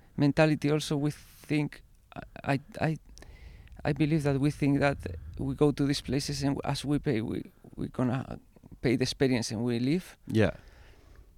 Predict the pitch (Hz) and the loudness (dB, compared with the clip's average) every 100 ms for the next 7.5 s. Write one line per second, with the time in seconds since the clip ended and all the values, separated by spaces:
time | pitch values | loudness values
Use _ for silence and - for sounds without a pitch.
0 | - 147 135 165 190 175 175 156 147 143 | -2 2 6 6 6 4 4 4 4 4
1 | 143 143 131 131 135 151 147 151 143 131 | 4 2 2 2 4 4 4 2 0 0
2 | - 135 123 135 170 123 - 107 107 - | 0 0 2 6 6 4 2 0 -2 -4
3 | 80 65 113 50 - - - - 101 123 | -6 -4 -4 -6 -10 -20 -18 -8 -4 -2
4 | 127 113 131 131 127 123 131 123 113 127 | -2 0 2 4 4 2 0 -2 -4 -2
5 | 127 117 117 120 117 117 - - - 123 | -2 -2 -4 -6 -6 -8 -8 -18 -8 -6
6 | 120 123 117 117 - 139 131 - 127 147 | -4 -4 -4 -6 -2 0 0 0 -2 -4
7 | 113 127 - - | -4 -6 -6 -10